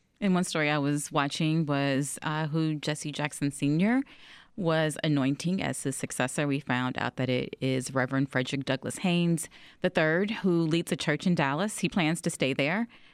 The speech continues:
uh, but Rainbow Push, excuse me, the, uh, Rainbow Push Coalition will continue to stay in Chicago.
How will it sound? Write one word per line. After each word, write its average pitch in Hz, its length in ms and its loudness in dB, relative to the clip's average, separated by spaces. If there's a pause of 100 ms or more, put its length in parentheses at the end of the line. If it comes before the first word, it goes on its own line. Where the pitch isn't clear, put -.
(160)
uh, 151 240 2
but 139 580 -2
Rainbow 147 500 2
Push, - 540 -2
excuse 170 260 0
me, 135 160 2
the, 139 300 -2 (460)
uh, 127 200 0
Rainbow 139 300 2
Push - 220 -2
Coalition 143 640 0
will 127 360 0 (520)
continue 151 400 2
to - 180 -4
stay - 420 -4
in 139 280 -2
Chicago. - 760 -6